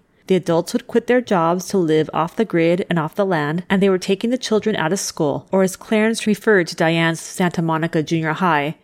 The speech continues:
quote, "that idiot school." Again, they all had to sacrifice most of their possessions in order to fit a family of five inside a bread truck.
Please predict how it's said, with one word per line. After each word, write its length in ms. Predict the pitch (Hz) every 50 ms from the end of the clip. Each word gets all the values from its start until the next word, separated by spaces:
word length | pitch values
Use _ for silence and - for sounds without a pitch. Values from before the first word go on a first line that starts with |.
| _ _ _
quote, 400 | _ - - - 147 147 - - _ _ _ _
"that 240 | - 180 - - - -
idiot 320 | 190 170 160 - - -
school." 420 | - - - 143 - - 143 - _ _ _ _ _ _ _ _ _
Again, 420 | - 214 - 233 226 233 262 285 277
they 120 | 269 -
all 200 | - 196 202 214
had 180 | 202 214 226 -
to 60 | 262
sacrifice 720 | - - 196 185 185 - 202 196 - 156 156 165 165 - -
most 280 | 170 160 160 175 - 220
of 60 | 190
their 120 | 202 202
possessions 640 | 202 - 220 - - 143 143 - - 143 151 151 -
in 120 | - 156 151
order 220 | 151 170 170 185
to 140 | 185 - 226
fit 300 | - - 196 185 180 -
a 80 | - 156
family 380 | - - 165 151 156 165 190 208
of 100 | 214 -
five 420 | - 185 165 160 156 156 156 - - _ -
inside 560 | 185 190 185 180 - 196 165 156 160 - -
a 60 | - 147
bread 240 | - 160 147 139
truck. 360 | - - - - - - -